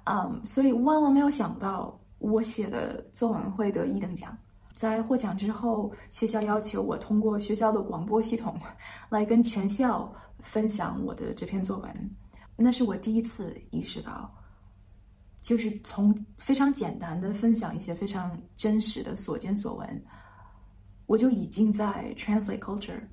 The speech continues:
在翻译文化。而且更重要的就是让我意识到，我的这些故事能够让大人们看到一些他们之前设想不到、想象不出来，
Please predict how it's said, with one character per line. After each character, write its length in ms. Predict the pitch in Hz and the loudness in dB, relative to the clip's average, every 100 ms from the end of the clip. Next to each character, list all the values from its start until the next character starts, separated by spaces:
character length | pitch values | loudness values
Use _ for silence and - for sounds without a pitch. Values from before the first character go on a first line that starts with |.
| - - | -20 -20
在 220 | - 208 208 | -8 -4 0
翻 260 | 220 240 | 2 4
译 60 | 233 | 4
文 120 | 202 190 | 2 -4
化。 260 | 202 - - - - - - - - - | -6 -8 -14 -20 -20 -20 -20 -20 -20 -4
而 100 | 220 | 0
且 140 | 233 | 2
更 180 | 233 254 | 4 4
重 140 | 247 240 | 6 4
要 140 | 214 | 4
的 100 | 202 | 2
就 180 | 202 202 | -2 -6
是 480 | 196 - - - - | -6 -8 -6 -8 -6
让 180 | - 233 | 0 2
我 80 | 196 | 2
意 160 | 202 | 2
识 160 | 214 196 | 0 0
到， 320 | 185 170 - - - - - - - - | -2 -4 -6 -20 -20 -20 -20 -20 -14 -4
我 300 | 214 202 - | 0 0 0
的 160 | 185 | -2
这 140 | 190 214 | 2 2
些 160 | 226 | 2
故 200 | 226 254 | 2 2
事 140 | 226 185 | 2 -2
能 160 | 175 | -2
够 140 | 196 220 | 2 2
让 360 | 226 208 196 190 - | 4 2 0 -4 -2
大 220 | 302 294 | 0 2
人 180 | 202 - | 0 -4
们 200 | - - - - - - _ - - - | -8 -10 -12 -18 -20 -20 _ -20 -20 -10
看 240 | - 208 | 0 2
到 260 | 196 - - | 2 0 -6
一 80 | 190 | -8
些 220 | 190 190 | -6 -8
他 180 | - 196 | -6 -4
们 400 | 196 175 - - - - - - - - - - | -4 -4 -4 -6 -10 -16 -20 -20 -20 -20 -20 -2
之 140 | 240 | 0
前 420 | 233 - 151 170 208 - - | 0 -4 -6 -6 -8 -16 -6
设 180 | - | 0
想 200 | 240 - | 0 0
不 100 | - | -4
到、 260 | - 190 - | -2 -2 -4
想 260 | - 180 - | -6 -6 -4
象 200 | 214 214 | 0 0
不 100 | 208 | 0
出 200 | - 226 | -2 -4
来， 340 | - - - | -4 -6 -10